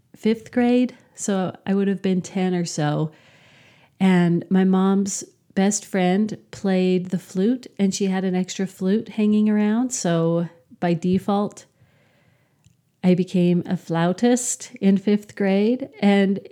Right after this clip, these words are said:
if I could redo it, I would choose a violin or a cello, but those weren't choices at the time. Kind of had horns, clarinet, flute.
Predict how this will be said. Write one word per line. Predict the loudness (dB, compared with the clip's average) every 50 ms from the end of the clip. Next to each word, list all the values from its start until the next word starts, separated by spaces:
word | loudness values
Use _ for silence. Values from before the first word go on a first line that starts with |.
| _ 0
if | 0 4 4
I | 4 4
could | 4 4 2 4
redo | 4 4 4 4 6 6 6 6 6 4 4
it, | 0 0 -2
I | 0 2 2
would | 2 2 0 0
choose | -2 -2 0 2 2 4 4 4 2 0 -2 -6 -12 -16 _ _ _ _
a | -4 -2 -2
violin | 0 0 0 0 0 0 0 0 0 2 0 0 0 -2 -2 -4 -6 -4
or | -2 -2 -2
a | -2 -2
cello, | -4 -4 -2 -2 0 0 0 0 -2 -2
but | -2 -4 -6 -6 -8 -12 -8 -4
those | -2 0 0 0 -2
weren't | -2 -2 -2 -2 -4 -8 -14 -18 -20 -20 _ _ _ _ _ _ _ _ _ _
choices | -4 0 0 0 0 0 -2 -2 -2
at | -4 -4
the | -6 -6
time. | -4 -2 0 0 2 2 0 0 -2 -4 -8 _ _ _ _ _ _ _ _ _ _ _ _ _ _ _ _ -8
Kind | -4 -2 -2 -2
of | -2
had | -2 -2 -2 -2 -4
horns, | -4 -4 -2 -2 0 0 0 0 0 -2 -4 -4 -8 -10 -10 -14 _ _ _ _ _ _
clarinet, | -10 -6 -2 0 0 0 0 0 0 -2 -2 -4 -6 -12 -20 -12
flute. | -6 -2 0 2 2 2 0 -4 -8 -14 -18